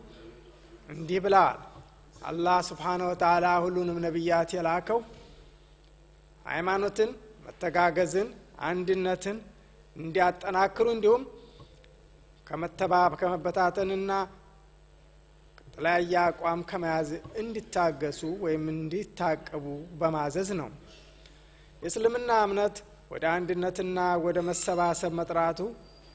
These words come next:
ከመበታተንና ከራስ ወዳድነት ማስጠንቀቁ ከሀገር ኃይል ጥንካሬና ከማህበረሰቡ ደህንነት ጥበቃ መሰረቶች ዋነኛ መሆኑ ጥርጥር የለበትም። ምክንያቱም አንድ ግለሰብ ምንም ብርቱ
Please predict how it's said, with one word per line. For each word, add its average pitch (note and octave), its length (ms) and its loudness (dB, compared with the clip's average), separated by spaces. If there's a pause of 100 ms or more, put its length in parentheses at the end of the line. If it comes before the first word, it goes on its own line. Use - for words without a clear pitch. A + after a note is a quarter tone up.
(240)
ከመበታተንና F#3+ 1000 0 (200)
ከራስ F#3+ 340 4
ወዳድነት F#3 680 0
ማስጠንቀቁ F3+ 600 -4 (800)
ከሀገር E3 400 2
ኃይል F3+ 220 6
ጥንካሬና F#3 720 -2
ከማህበረሰቡ F3+ 800 2
ደህንነት F3 500 0
ጥበቃ E3 400 -6 (120)
መሰረቶች E3+ 580 -4
ዋነኛ D#3+ 380 0 (120)
መሆኑ C3+ 280 -8 (100)
ጥርጥር D3+ 460 -12
የለበትም። F#3 680 -2 (1300)
ምክንያቱም G#3+ 600 2
አንድ G#3+ 240 2
ግለሰብ G3 460 4 (520)
ምንም F#3 260 0
ብርቱ G3 240 4